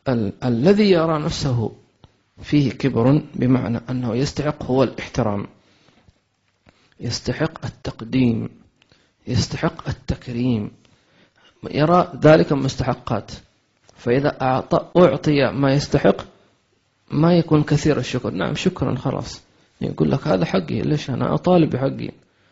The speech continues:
ليش أشكرك؟ هذا تبعي، هذا ملكي، هذا". تمام؟ يقول: "هذا ملكي أنا، ليش أشكرك؟ أنا، أنا، أنا ما أشحت منك".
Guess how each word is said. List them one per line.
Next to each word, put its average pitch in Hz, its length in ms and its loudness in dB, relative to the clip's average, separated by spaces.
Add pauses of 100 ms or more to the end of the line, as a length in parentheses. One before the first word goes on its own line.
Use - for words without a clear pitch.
(200)
ليش 175 220 0
أشكرك؟ 139 580 -4
هذا 151 120 2
تبعي، 147 480 0
هذا 123 220 -6 (600)
ملكي، 156 460 2
هذا". 87 240 -8 (960)
تمام؟ 135 360 4 (280)
يقول: 180 180 0
"هذا 202 200 4
ملكي 208 340 2
أنا، 117 100 -4
ليش 170 300 -2
أشكرك؟ - 560 -10 (1300)
أنا، 120 240 -2
أنا، 135 200 0
أنا 143 100 0
ما 165 200 0
أشحت 139 320 -6
منك". 131 380 -6